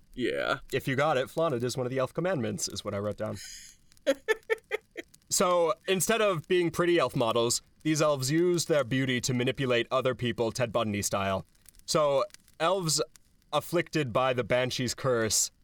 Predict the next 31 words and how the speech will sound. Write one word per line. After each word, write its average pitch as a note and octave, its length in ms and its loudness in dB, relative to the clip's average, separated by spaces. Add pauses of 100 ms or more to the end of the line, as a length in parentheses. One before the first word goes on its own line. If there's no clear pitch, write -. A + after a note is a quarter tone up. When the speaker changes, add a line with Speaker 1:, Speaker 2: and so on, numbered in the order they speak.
(120)
Speaker 2:
experience C#3+ 640 0
no D#3 220 2
gladness. A#2 720 0 (100)
They B2 140 0
feel C3+ 360 0
only D3 300 0
distress B2 540 -2
in B2+ 180 -4
the A#2 60 -2
presence C3 400 -2
of A#2+ 80 -6
the A#2+ 100 0
living. A2 320 0
Slowly, B2+ 420 0
their A2+ 120 0
minds A2+ 360 0
and A2 120 -4
bodies G#2+ 300 0
decay G#2+ 340 -4
until G#2+ 180 -4
they G#2 140 -4
turn G#2 180 -2
into G#2+ 380 -2
undead A2+ 260 -4
monsters, D3+ 560 -2 (460)
which, B2+ 200 -2
you C#3 60 0
know, A#2+ 240 4
is B2 220 0
a C3 60 0
good C3 420 -2